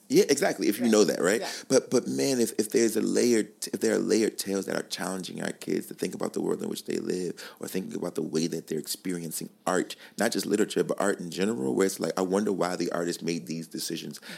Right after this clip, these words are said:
Speaker 1: I wonder why the dancer did this thing. I wonder why the photographer chose this angle. I wonder why," the, like, I want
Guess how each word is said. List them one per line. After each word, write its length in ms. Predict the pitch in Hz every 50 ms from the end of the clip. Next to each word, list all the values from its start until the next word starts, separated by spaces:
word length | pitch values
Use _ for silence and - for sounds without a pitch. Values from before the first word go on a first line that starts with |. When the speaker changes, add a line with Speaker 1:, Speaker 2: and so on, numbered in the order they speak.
| - -
Speaker 1:
I 80 | 85
wonder 260 | 85 90 98 98 107 95
why 140 | 90 90
the 100 | 90 92
dancer 380 | 90 - 85 82 90 - - 73
did 240 | - 85 85 85 80
this 160 | 87 85 -
thing. 300 | - - 92 87 80 - - - - -
I 60 | - 85
wonder 260 | 87 98 104 98 95
why 120 | 90 90
the 80 | 87 87
photographer 600 | - - - - 87 92 95 90 87 - - 78
chose 300 | - - 98 90 90 -
this 180 | - 85 - - -
angle. 340 | 90 85 87 82 78 73 - - - -
I 60 | 90
wonder 280 | 92 90 104 107 107 101
why," 200 | 95 95 98 95
the, 140 | 87 - - -
like, 180 | 98 92 - - - - _ _ _ - -
I 140 | 110 123
want 320 | 143 139 117 117 123 120